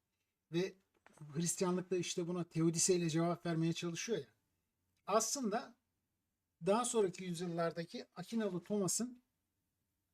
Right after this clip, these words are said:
e, kötülüğün iradi olduğuna dair kabullerinin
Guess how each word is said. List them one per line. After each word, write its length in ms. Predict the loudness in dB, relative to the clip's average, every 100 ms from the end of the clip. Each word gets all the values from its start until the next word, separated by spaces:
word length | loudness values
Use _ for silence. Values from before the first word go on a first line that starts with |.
| -20 -20 _ -10
e, 280 | -8 -6 -8
kötülüğün 600 | -6 -6 -2 0 0 0 -8 _ _
iradi 460 | -2 2 2 4 2
olduğuna 580 | 2 0 0 2 2 2
dair 460 | -2 -4 -8 -16 _ _ _ _ _ _ _ -2
kabullerinin 760 | 2 2 2 0 0 -2 -4